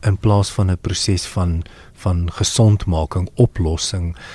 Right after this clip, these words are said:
Ehm, jy weet, okay, dis nou verby. Jy's nou ge-, jy's nou, jy's nou gesond. Ehm,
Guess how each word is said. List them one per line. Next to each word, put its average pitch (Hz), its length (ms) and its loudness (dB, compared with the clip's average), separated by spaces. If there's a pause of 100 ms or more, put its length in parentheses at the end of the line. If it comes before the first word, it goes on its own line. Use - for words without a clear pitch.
(220)
Ehm, 82 420 -2
jy - 300 -10
weet, 92 200 -4
okay, 95 200 0
dis 90 160 0
nou 82 120 0
verby. 82 360 -4
Jy's 73 220 -2
nou 80 140 -2
ge-, 82 260 -8
jy's 82 200 -4
nou, 80 360 -4
jy's 82 220 -6
nou 78 140 -4
gesond. - 600 -10 (580)
Ehm, 85 420 -4